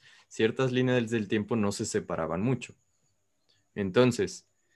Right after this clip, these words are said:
eh, la línea del tiempo con Kid Loki o con Cocodrilo Loki sigue existiendo.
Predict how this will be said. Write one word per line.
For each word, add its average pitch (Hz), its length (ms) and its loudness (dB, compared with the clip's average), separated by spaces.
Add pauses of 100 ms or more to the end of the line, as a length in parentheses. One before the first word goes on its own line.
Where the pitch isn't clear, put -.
(520)
eh, 101 280 4
la 107 160 6
línea 139 300 8
del 151 140 6
tiempo 139 320 4
con 107 280 2
Kid 180 300 2
Loki 117 580 4
o 120 160 0
con 98 260 -4
Cocodrilo 160 720 4
Loki 113 340 0 (140)
sigue 175 380 4
existiendo. 175 1000 2